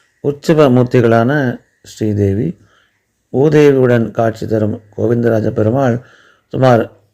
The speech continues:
பன்னிரெண்டாம் நூற்றாண்டில் ஸ்வேத புஷ்கரனில் கிடைத்ததாக கூறுகிறார்கள். இங்குள்ள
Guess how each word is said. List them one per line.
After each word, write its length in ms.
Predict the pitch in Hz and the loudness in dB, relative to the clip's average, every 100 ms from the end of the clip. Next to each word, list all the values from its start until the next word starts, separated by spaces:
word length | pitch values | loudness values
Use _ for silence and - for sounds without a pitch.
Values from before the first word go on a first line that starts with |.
| _ | _
பன்னிரெண்டாம் 560 | 123 151 147 131 120 107 | -2 0 0 0 0 0
நூற்றாண்டில் 560 | 110 110 110 120 143 123 - _ _ _ - | -4 -4 -2 -2 -2 -6 -10 _ _ _ -20
ஸ்வேத 440 | - 139 156 160 156 - | 2 4 6 4 0 -2
புஷ்கரனில் 600 | 139 127 - 131 127 131 | -10 -8 -6 -4 -4 -4
கிடைத்ததாக 500 | 113 113 117 113 165 | -6 -6 -4 -4 -4
கூறுகிறார்கள். 600 | - 120 110 101 92 104 - _ _ _ _ - | -2 0 2 2 0 -4 -8 _ _ _ _ -6
இங்குள்ள 340 | 131 131 131 | 2 4 4